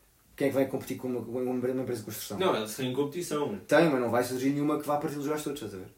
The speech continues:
Speaker 2: Pois, não há
Speaker 1: Quem é que vai criar uma empresa de construção agora
Speaker 2: Só, só seja uma
Speaker 1: para
Speaker 2: que tem,
Speaker 1: competir?
Speaker 2: que arranja drones <laughs> e depois os drones metem um tijolo em cima do tijolo e tal. Mas
Speaker 1: Pois.
Speaker 2: nem é isso, os gajos têm mais cavadoras, não é?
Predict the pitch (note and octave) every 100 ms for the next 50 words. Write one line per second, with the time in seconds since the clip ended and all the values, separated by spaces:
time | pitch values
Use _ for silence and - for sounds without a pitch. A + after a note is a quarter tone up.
0 | _ _ _ - - G#3+ C4 - - -
1 | A#2+ A#2+ B2 C3 B2+ C3 C3 C3+ C3 C3+
2 | C3+ - C#3 B2+ B2+ C3+ D3+ E3+ D3+ E3+
3 | D#3+ E3 D#3+ C3+ A#2+ E3+ D3 - - D#3
4 | D3+ D3+ D3+ D3 D#3+ E3+ F3 - - -
5 | D3+ - - E3+ D#3 E3 - D#3+ D3+ D3
6 | C3+ F3 F3+ F3 D#3+ E3 D#3+ D#3 D3+ C#3+
7 | D3+ D#3 D#3 C#3+ C#3 D3+ C#3 C#3 C#3+ D#3
8 | E3 D3+ D3+ F3 D3 D3 D3+ D3+ - -
9 | - - - - - - - D#3+ G3 G#3
10 | G3+ G3+ - C3 C3+ C3 D3+ D3 C#3+ D#3+
11 | D3+ C#3+ C3+ A2+ G#2+ A#2